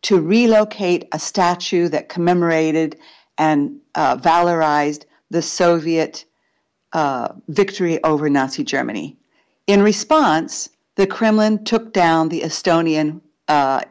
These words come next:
i-, internet <laughs> and the entire Estonian banking system.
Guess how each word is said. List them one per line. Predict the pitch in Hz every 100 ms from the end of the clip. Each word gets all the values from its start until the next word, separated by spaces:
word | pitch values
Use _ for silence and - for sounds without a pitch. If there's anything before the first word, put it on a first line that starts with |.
| -
i-, | - _ -
internet | 170 - 123 131 - - _ _ _ _
<laughs> | _ _ _ _
and | 208 185
the | 165 170 -
entire | 160 - 208 208
Estonian | - - 185 165 151
banking | 143 147 147 143
system. | 117 - -